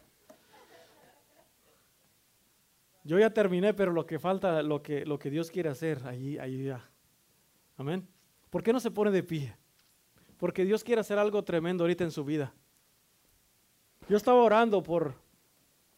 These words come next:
como le dije, estaba orando por su vida para que le diera espacio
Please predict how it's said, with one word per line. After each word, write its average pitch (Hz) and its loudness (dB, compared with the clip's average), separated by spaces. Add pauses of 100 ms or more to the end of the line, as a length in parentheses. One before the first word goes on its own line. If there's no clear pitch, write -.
(500)
como 175 -2
le 180 4
dije, 208 6
estaba 226 4
orando 220 6
por 185 -2
su 156 -6
vida 156 0 (1600)
para 180 4
que 180 0 (340)
le 185 4
diera 233 8
espacio 208 2